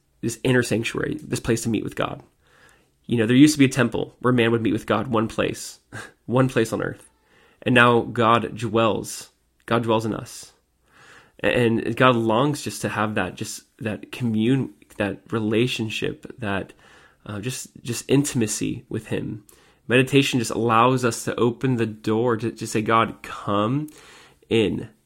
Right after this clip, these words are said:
meet, meet me here." You know, it's like a portable inner sanctuary. I just love this. This is,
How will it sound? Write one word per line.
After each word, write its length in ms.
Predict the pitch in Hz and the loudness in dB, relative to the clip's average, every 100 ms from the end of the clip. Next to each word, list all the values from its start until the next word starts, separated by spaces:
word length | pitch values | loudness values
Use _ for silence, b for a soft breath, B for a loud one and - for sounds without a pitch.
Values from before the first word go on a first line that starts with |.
| - | -10
meet, 380 | 107 110 107 - | 0 2 0 -2
meet 260 | 110 110 101 | -2 0 0
me 140 | 107 | -2
here." 460 | 107 104 101 113 - b b | -2 -6 -6 -10 -16 b b
You 120 | - 123 | 0 2
know, 40 | |
it's 80 | 120 | 2
like 80 | 143 | 0
a 60 | |
portable 680 | - - 151 147 139 139 - | 0 0 6 6 8 6 4
inner 320 | 127 131 123 - | 4 4 2 -2
sanctuary. 500 | 117 117 107 95 - | 0 0 0 -2 -4
I 40 | |
just 160 | 120 117 | -2 2
love 200 | 120 98 | 2 0
this. 140 | - | -10
This 100 | 104 | -10
is, 140 | 123 | -10